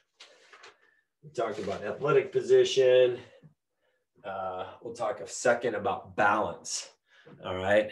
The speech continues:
so balance just means that most of skiing is dynamic balance. It means you're only there for a fraction of a second,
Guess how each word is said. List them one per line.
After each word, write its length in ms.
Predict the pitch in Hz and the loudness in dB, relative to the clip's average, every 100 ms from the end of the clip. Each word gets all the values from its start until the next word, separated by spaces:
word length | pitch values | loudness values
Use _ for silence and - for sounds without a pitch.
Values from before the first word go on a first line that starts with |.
| - | -8
so 460 | - 113 90 - 95 | 0 2 2 -2 2
balance 680 | 113 143 165 156 143 - - _ _ _ _ | 4 6 6 6 2 -6 -14 _ _ _ _
just 280 | 113 113 120 | -4 -4 -2
means 640 | 107 107 110 147 147 - _ _ _ _ - | -2 0 0 -2 -4 -12 _ _ _ _ -2
that 460 | 107 107 104 104 - _ _ _ _ _ - | 2 2 0 -2 -8 _ _ _ _ _ -10
most 500 | 139 139 170 196 165 | 0 4 6 4 0
of 80 | 156 | -8
skiing 720 | - 135 117 120 127 131 120 _ _ | -6 -2 0 2 0 -6 -14 _ _
is 420 | 117 117 110 107 - 110 | -6 -6 -6 -10 -12 -6
dynamic 680 | 110 110 117 120 117 - | -4 0 2 2 0 -2
balance. 460 | 95 87 82 - - | -6 -8 -12 -16 -16
It 160 | 110 | -12
means 320 | 139 131 123 120 | -10 -6 -6 -4
you're 200 | 127 151 | -4 -2
only 220 | 170 170 | -2 -2
there 240 | 143 139 | 2 2
for 200 | - 117 | 2 -2
a 60 | - | -4
fraction 560 | - 135 139 - 131 | -4 -4 -2 -6 -6
of 100 | 127 | -4
a 40 | 113 | -6
second, 420 | - 107 - | -4 -4 -4